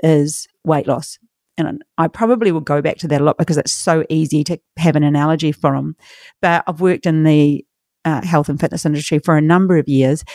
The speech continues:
and I work as a nutritionist as well. And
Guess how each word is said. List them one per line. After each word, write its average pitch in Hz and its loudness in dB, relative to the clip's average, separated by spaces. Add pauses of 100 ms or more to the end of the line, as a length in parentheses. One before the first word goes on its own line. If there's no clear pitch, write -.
(400)
and 180 2
I 170 0
work 165 2
as 165 2
a 160 0
nutritionist 151 2
as 147 -4
well. 156 0 (380)
And 165 -4